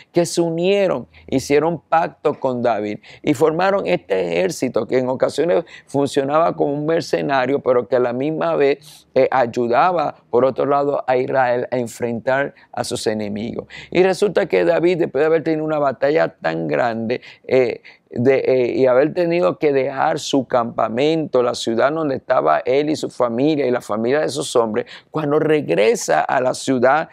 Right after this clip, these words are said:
de Ziklag, se encuentra con la sorpresa que los enemigos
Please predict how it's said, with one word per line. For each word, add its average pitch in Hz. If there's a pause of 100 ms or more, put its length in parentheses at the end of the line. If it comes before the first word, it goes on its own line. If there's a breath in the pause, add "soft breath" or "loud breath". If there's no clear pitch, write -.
(140 loud breath)
de 139
Ziklag, 117 (440 soft breath)
se -
encuentra 185
con 180
la 180
sorpresa 147
que 139
los 135
enemigos 143